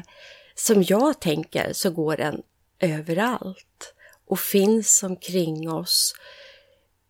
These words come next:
och kan behöva bli, att vi uppmärksammar den. <laughs> Många som, eh, börjar att heala, eh, även jag, kunde ju känna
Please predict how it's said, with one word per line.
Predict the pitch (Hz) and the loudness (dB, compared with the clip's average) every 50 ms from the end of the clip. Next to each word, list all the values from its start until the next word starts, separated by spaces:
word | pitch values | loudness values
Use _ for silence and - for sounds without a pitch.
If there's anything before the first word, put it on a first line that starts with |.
| _ _ _ _ _ _ _ _ _ _ | _ _ _ _ _ _ _ _ _ _
och | - 202 180 175 175 175 170 165 - _ _ _ _ _ _ _ _ _ _ _ _ _ _ _ _ _ _ | 0 2 2 2 2 2 0 -2 -6 _ _ _ _ _ _ _ _ _ _ _ _ _ _ _ _ _ _
kan | _ - 202 180 175 | _ -2 -2 -2 0
behöva | 175 180 175 180 170 175 170 | 0 -2 -2 -2 -2 -4 -4
bli, | 170 - 165 165 165 - | -4 -2 -2 -2 -2 -2
att | - 180 - - | -4 -8 -6 -2
vi | - | 0
uppmärksammar | - 214 - - - 170 - - - - 311 415 - 240 | 0 -2 -2 -6 -6 -6 -4 -2 0 0 0 0 0 -2
den. | - - - 202 208 196 208 - - - _ _ _ - - | -2 0 0 0 0 0 -2 -4 -8 -8 _ _ _ -20 -18
<laughs> | - - - - - - - - _ | -14 -12 -10 -10 -12 -12 -16 -14 _
Många | - 214 220 226 214 202 190 196 214 247 262 | 2 4 6 6 6 6 4 2 2 2 2
som, | 262 - - 262 254 247 247 247 247 | 2 2 2 2 0 2 2 2 2
eh, | 247 247 240 240 233 - - _ _ _ _ _ _ - 202 - | 2 2 0 -2 -4 -6 -8 _ _ _ _ _ _ -12 -2 2
börjar | 233 226 214 208 214 233 285 339 311 247 | 4 4 6 6 4 4 4 4 4 4
att | 233 | 6
heala, | 220 220 214 180 160 160 160 160 160 156 160 185 208 233 - _ _ _ _ _ _ _ _ _ _ _ _ _ - - _ _ _ _ _ _ | 8 8 8 6 6 0 -4 -4 -4 -2 -2 -4 -4 -6 -10 _ _ _ _ _ _ _ _ _ _ _ _ _ -20 -20 _ _ _ _ _ _
eh, | _ - 202 185 175 - 214 202 | _ -2 0 0 2 2 2 2
även | 190 185 190 196 | 4 2 2 2
jag, | 196 311 302 - - - - - 196 214 226 214 - _ _ _ | 2 0 -2 -2 -2 -2 -2 -4 0 0 -2 -2 -2 _ _ _
kunde | - 233 196 180 170 180 | 2 4 4 4 4 2
ju | 185 185 | 0 2
känna | - - - 202 185 175 175 175 175 170 170 170 | 2 2 2 2 0 0 0 0 0 -2 -2 -4